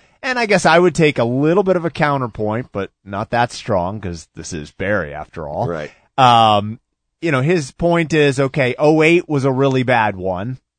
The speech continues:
Speaker 1: Really, you know, that,
Speaker 2: <laughs>
Speaker 1: but that skews the rest
Speaker 2: Right.
Speaker 1: of them.
Speaker 2: Okay.
Speaker 1: So if you look at the other,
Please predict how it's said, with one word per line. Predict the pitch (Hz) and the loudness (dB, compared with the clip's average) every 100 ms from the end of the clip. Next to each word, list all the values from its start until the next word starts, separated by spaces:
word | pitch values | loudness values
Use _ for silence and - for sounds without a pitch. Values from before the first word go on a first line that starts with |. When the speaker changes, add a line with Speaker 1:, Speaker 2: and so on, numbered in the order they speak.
| - | -6
Speaker 1:
Really, | 107 120 123 120 113 110 | -2 0 0 0 -4 -6
you | 131 | -6
know, | 98 92 87 _ _ | -4 -6 -10 _ _
that, | - 123 - | -6 -6 -6
Speaker 2:
<laughs> | 113 | -4
Speaker 1:
but | 131 127 | -2 2
that | 160 156 | 0 0
skews | - - - 202 226 196 175 139 | -4 -12 -8 -2 2 4 2 0
the | 180 | 0
rest | 208 110 - | 0 0 -6
Speaker 2:
Right. | 104 | -8
Speaker 1:
of | |
them. | 87 - - | -12 -14 -12
Speaker 2:
Okay. | 98 - 95 - | -8 -6 -8 -2
Speaker 1:
So | 147 | 0
if | 135 | 4
you | 160 | 4
look | 156 175 175 | 6 4 2
at | 143 | 0
the | 147 | 4
other, | 147 147 143 135 127 | 6 6 4 2 0